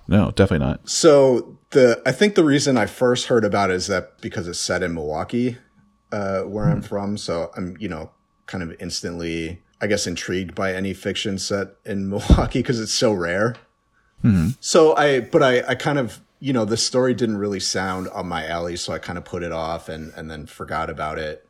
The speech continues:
Speaker 2: And then, I don't know, sometime in September, maybe, I kind of just randomly passed it in a bookstore, and I was like, "All right, I'll, I'll buy this and let's give it a shot." So, like, I,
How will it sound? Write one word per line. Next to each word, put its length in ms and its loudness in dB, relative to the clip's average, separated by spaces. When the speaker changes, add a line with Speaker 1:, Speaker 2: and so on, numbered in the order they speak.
Speaker 2:
And 140 -6
then, 260 -8
I 60 6
don't 120 6
know, 80 2
sometime 420 2
in 60 0
September, 580 -2
maybe, 420 -6
I 100 -6
kind 240 -8
of 160 -12
just 300 -6
randomly 500 -6
passed 420 -6
it 100 -6
in 120 -6
a 40 -8
bookstore, 440 -6
and 100 -10
I 20 -10
was 120 -12
like, 180 -8
"All 60 -8
right, 160 -8
I'll, 240 -14
I'll 60 -14
buy 200 -10
this 240 -12
and 240 -18
let's 160 -16
give 140 -16
it 80 -16
a 40 -16
shot." 380 -12
So, 340 6
like, 420 -2
I, 100 0